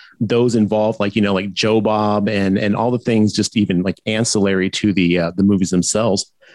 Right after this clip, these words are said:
which is one of the reasons why I really love what you've done with these projects is because, you know, you, we really get to deep dive into so many of these aspects, and that's been really great.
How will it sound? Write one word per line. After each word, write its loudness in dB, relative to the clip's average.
which -4
is 4
one 2
of 2
the 2
reasons 2
why -2
I -2
really 0
love 2
what -8
you've -4
done -2
with -2
these -2
projects -4
is -8
because, -4
you 0
know, 0
you, 0
we 2
really 0
get 0
to 0
deep -2
dive -2
into 0
so -2
many 2
of 0
these 2
aspects, -4
and -2
that's -2
been -2
really 0
great. -2